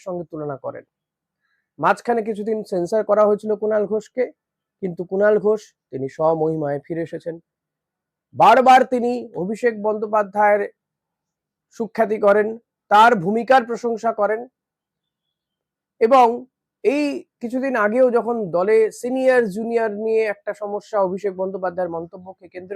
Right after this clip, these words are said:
করে, তখনও কিন্তু কুণাল ঘোষকে দেখা গিয়েছে অভিষেক বন্দ্যোপাধ্যায়ের হয়েই ব্যাট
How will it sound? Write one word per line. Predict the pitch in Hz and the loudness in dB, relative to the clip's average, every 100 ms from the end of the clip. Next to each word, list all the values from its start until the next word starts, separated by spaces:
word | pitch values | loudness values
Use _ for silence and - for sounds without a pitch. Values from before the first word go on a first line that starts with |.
| 214 | -2
করে, | 233 262 _ _ _ _ - | 0 0 _ _ _ _ 2
তখনও | 185 233 254 233 | 2 4 2 0
কিন্তু | 233 214 208 | -4 -6 -4
কুণাল | 202 208 214 214 | -2 0 0 -4
ঘোষকে | 208 - 190 | -6 -6 -4
দেখা | 160 202 196 | -4 -4 -4
গিয়েছে | 226 220 262 277 - _ _ - | -2 0 2 2 0 _ _ -8
অভিষেক | 165 202 247 208 180 | -6 -2 -2 0 0
বন্দ্যোপাধ্যায়ের | 185 202 190 185 170 185 151 | 0 -2 -4 -4 -4 -8 -4
হয়েই | 156 220 262 _ _ _ - | -4 -4 -6 _ _ _ -16
ব্যাট | 117 156 | -6 -4